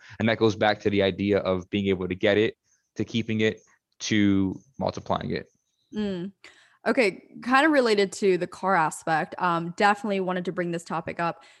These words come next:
Speaker 2: You bought a Tesla in full cash last year, and the first question I asked you, and I remember where I was, I was sitting on my rooftop at my old apartment in Orange County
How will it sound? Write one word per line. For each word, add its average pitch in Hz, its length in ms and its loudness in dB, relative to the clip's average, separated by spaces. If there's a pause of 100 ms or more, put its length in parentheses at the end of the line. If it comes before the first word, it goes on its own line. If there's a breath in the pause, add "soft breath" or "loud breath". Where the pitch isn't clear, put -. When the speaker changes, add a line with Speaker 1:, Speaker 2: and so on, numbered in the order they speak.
(120)
Speaker 2:
You 226 200 -2
bought 277 220 4
a 294 80 2
Tesla 214 580 -2
in 196 140 -4
full 214 420 0
cash 170 500 0
last 185 380 0
year, 160 280 -4
and 185 180 -6
the 180 60 -2
first 269 400 -4
question 202 480 -2
I 185 160 0
asked 185 320 0
you, 170 280 -4
and 180 160 -4
I 175 60 0
remember 202 420 2
where 180 140 2
I 170 80 2
was, 165 260 -2
I 160 60 -6
was 175 120 -8
sitting 202 380 -4
on 180 300 -2
my 170 80 -2
rooftop 170 600 -4
at 165 100 -4
my 165 140 -4
old 202 220 0
apartment 175 500 -6
in 175 140 -8
Orange 180 240 -8
County 170 400 -4